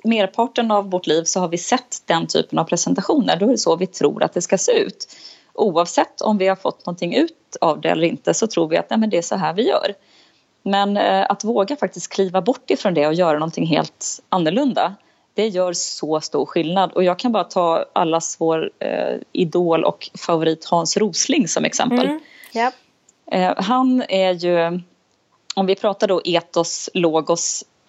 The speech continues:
Speaker 1: patos, som jag hoppas att alla känner till, det är en gyllene triangeln, retoriken, att etos, det är förtroende, eh, logos, det är förnuftet och patos är att beröra känslomässigt, och alla de tre delarna behöver vi ha för att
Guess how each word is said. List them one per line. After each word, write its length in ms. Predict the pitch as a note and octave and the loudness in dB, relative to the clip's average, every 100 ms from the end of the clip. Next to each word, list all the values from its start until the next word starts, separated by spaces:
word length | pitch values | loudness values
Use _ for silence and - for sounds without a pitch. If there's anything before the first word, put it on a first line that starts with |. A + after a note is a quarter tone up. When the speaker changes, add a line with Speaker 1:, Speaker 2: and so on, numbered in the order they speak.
| - | -8
Speaker 1:
patos, 500 | - C4+ C4 - E3+ | 0 0 0 -2 -2
som 140 | - E3+ | -4 -4
jag 280 | E3 E3 - | -2 -2 -4
hoppas 360 | F#3+ G#3+ G3 A3 | -4 -2 -2 0
att 120 | G#3+ | 2
alla 140 | E3+ | 2
känner 220 | E3 D#3 D#3+ | 0 -4 -2
till, 180 | D#3 | -2
det 140 | D#3+ E3+ | 0 0
är 40 | |
en 60 | E3 | 0
gyllene 320 | E3+ D3 C#3+ | 0 0 -2
triangeln, 420 | - D3 C#3+ D3 D3+ | 0 0 0 0 -2
retoriken, 580 | E3+ - D3+ - D#3+ | -2 0 0 0 -2
att 120 | D#3 - | 0 2
etos, 420 | F#3 F#3 F3+ - | 0 2 0 2
det 80 | D#3 | 0
är 40 | |
förtroende, 640 | D#3 - D3 C3+ D3+ F3+ C#4+ - - - - _ _ - | 0 -2 -2 0 0 0 0 -4 -20 -20 -20 _ _ -10
eh, 420 | F3 F3 E3+ - | -8 -6 -4 -2
logos, 480 | E3 G3 F#3+ F3+ F3 | 2 4 4 2 0
det 80 | E3 | 0
är 40 | |
förnuftet 800 | E3 - D#3+ - - D#3 D#3+ - | 0 2 2 2 -2 -2 -2 -4
och 260 | E3 - - | -4 -4 -6
patos 540 | - D3+ - - D#3 - | -2 -2 0 -2 -2 -2
är 40 | |
att 140 | D#3+ - | -2 0
beröra 380 | D#3+ D3 D3+ | 0 2 0
känslomässigt, 720 | D#3+ F#3+ E3 A3 C4 B3+ D#3+ E3 | 0 -2 -2 -2 -2 0 -2 0
och 120 | G3 | 0
alla 180 | F3+ F#3+ | 0 -2
de 200 | E3+ E3 | -4 -4
tre 280 | - D3+ | -4 -2
delarna 380 | D3 D#3+ D3+ D3 | -2 -4 -4 -4
behöver 360 | C#3+ D#3 C#3+ D3 | -4 -4 0 0
vi 80 | E3+ | 2
ha 260 | C4 F#3+ | 2 0
för 160 | - E3 | 2 0
att 200 | - | 0